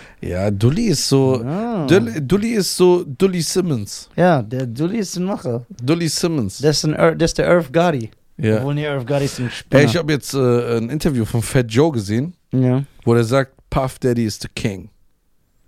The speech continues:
Speaker 2: Ja, Bruder, Fat Joe.
Speaker 1: Ja, aber warte mal. Der hat das erkla-, geil erklärt. Sagt er: Wir sind so die Dummen. Puff Daddy kommt, sagt so, ey, lass eine geile Party machen, Private Party, bam,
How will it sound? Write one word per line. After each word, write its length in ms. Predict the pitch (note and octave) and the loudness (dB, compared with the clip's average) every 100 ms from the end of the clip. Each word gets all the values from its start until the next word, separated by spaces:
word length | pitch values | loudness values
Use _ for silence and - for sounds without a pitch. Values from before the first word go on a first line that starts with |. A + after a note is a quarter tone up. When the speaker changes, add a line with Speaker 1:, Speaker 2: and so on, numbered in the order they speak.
| _ - | _ -16
Speaker 2:
Ja, 160 | A#2+ G#2 G2 F#2+ | -12 -12 -12 -14
Bruder, 160 | - | -14
Fat 260 | - - - | -14 -14 -14
Joe. 200 | - F2+ C3+ | -12 -4 2
Speaker 1:
Ja, 60 | |
aber 140 | B2 C3 | 4 4
warte 240 | G3+ - | 2 0
mal. 220 | G#2+ E2+ - _ - | -6 -6 -10 _ -4
Der 100 | G#2 | -4
hat 100 | G2+ | -4
das 100 | A#2 | -10
erkla-, 340 | G#2+ C3 C3 | -4 -4 -2
geil 200 | C3 C#3+ | -2 -2
erklärt. 320 | A#2 A#2+ G2+ | -2 -2 -4
Sagt 180 | A#2 - | -4 -2
er: 160 | A#2 G2+ - _ _ _ _ | -2 -2 -8 _ _ _ _
Wir 180 | C3+ D#3 | 0 2
sind 140 | D3+ | 2
so 100 | C3 | 0
die 180 | A2+ G#2 | -2 0
Dummen. 360 | B2 D#3 F#3+ A3 - - - - - _ _ _ _ | 2 2 -2 -8 -10 -14 -18 -20 -20 _ _ _ _
Puff 200 | - C3+ | 0 0
Daddy 220 | C3 A#2 | 0 -2
kommt, 280 | G#2 C3+ A#2+ | 0 -2 -2
sagt 160 | A#2 - | -4 -4
so, 80 | A2 | -2
ey, 180 | A#2+ | 0
lass 200 | A2+ G#2+ | 0 0
eine 80 | A2 | -2
geile 240 | G#2+ G#2+ G2+ | 0 0 0
Party 400 | - A2 - G2+ | -2 -2 0 -2
machen, 400 | G2 F#2+ - F#2+ | 0 -2 -4 -6
Private 440 | - A2 G2+ G2 | 0 2 2 -2
Party, 400 | - G#2 F#2+ G#2 | -4 -4 -4 -4
bam, 500 | F#2 G#2 A2+ G#2 G2 | -4 0 0 0 -4